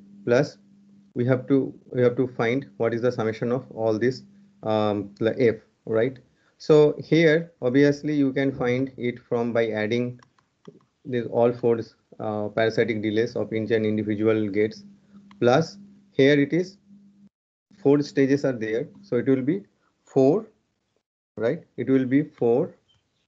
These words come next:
into this F, and F value we already know, it is one point four five. So in the next page, let us continue this thing.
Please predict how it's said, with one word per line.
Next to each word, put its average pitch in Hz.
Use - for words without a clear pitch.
into 123
this 135
F, 107
and 143
F 147
value 143
we 135
already 120
know, 139
it 120
is 123
one 113
point 113
four 101
five. 95
So 135
in 127
the 127
next 139
page, 143
let 113
us 117
continue 123
this 101
thing. 98